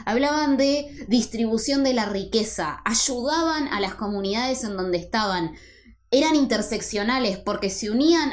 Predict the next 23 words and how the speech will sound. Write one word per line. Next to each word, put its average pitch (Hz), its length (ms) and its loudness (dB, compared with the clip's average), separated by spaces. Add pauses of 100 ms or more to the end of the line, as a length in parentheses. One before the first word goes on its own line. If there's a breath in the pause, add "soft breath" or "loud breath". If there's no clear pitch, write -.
a 202 160 -6
personas. 247 600 -2
Eh, 240 240 -6
lo 220 220 4
que 226 100 0
te 247 120 0
muestran 320 560 0
que 220 160 -2
hace 185 580 -4 (440 soft breath)
Fred 320 360 2
Hampton 269 640 0
con 196 400 0 (340 loud breath)
el 226 200 4
resto 349 400 2
de 285 100 4
los 202 180 -2
grupos 277 440 0
oprimidos 220 580 0
de 190 140 -2
Chicago 202 680 0
y 208 120 -4
no 254 160 0
se, 196 840 0